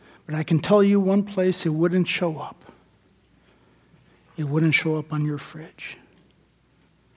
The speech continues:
It might be worth millions, but your child's is priceless. Why? Because it's not based on what they do,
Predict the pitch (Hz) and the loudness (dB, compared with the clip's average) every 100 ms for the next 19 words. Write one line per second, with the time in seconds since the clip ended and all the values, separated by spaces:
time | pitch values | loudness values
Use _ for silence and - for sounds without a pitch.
0 | _ _ _ - _ _ 190 185 202 185 | _ _ _ -20 _ _ 2 2 2 4
1 | 190 185 - 175 175 175 151 170 170 - | 2 0 0 2 4 2 0 0 0 0
2 | 160 165 151 120 135 135 - - - _ | 2 2 0 -4 -10 -12 -16 -16 -20 _
3 | _ _ - - - - _ 156 - 143 | _ _ -20 -20 -20 -20 _ -8 -6 -8
4 | - 165 160 160 151 156 - - - 160 | -4 -2 0 0 -2 -4 -6 -6 -6 -6
5 | - 160 - - - - - _ _ _ | -8 -10 -12 -10 -10 -12 -18 _ _ _
6 | _ - - - 143 131 - - - - | _ -20 -20 -16 -10 -10 -10 -14 -18 -20
7 | - _ _ _ _ _ - - - 170 | -20 _ _ _ _ _ -20 -14 -2 0
8 | 151 147 185 185 190 - - 175 175 - | 2 0 2 2 0 -12 -2 4 4 2
9 | - 165 151 160 - 156 151 135 160 160 | -2 -2 0 -4 -4 -4 -4 -4 0 0
10 | 147 143 | 0 -4